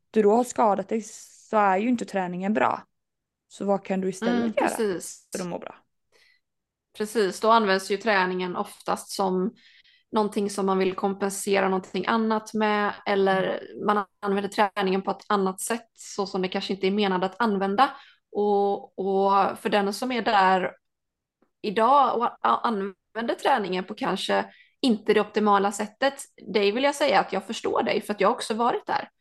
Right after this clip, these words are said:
Speaker 2: Alltså, du
Speaker 1: Mm.
Speaker 2: vet, det är därför jag kan se mina klienter på så många olika sätt, för att jag har varit den personen som har varit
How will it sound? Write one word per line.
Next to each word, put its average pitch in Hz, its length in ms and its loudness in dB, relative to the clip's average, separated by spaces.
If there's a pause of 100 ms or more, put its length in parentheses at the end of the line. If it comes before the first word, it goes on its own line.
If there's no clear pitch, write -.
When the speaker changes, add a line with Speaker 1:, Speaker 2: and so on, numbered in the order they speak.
(340)
Speaker 2:
Alltså, 185 180 0
du 254 40 -2
Speaker 1:
Mm. 240 140 4
Speaker 2:
vet, 240 140 -4
det 254 60 0
är 254 80 2
därför 220 320 4
jag 254 160 2
kan 220 180 -2
se 220 560 2
mina 220 280 2
klienter 208 920 0 (760)
på 240 340 4
så - 420 -2
många 233 280 4
olika 214 260 0
sätt, - 500 -4 (100)
för 220 200 4
att 214 200 -2
jag 214 160 6
har 214 240 0
varit 214 360 4 (120)
den 359 120 -2
personen 190 600 -2
som 190 220 -2
har 202 340 4
varit 196 600 4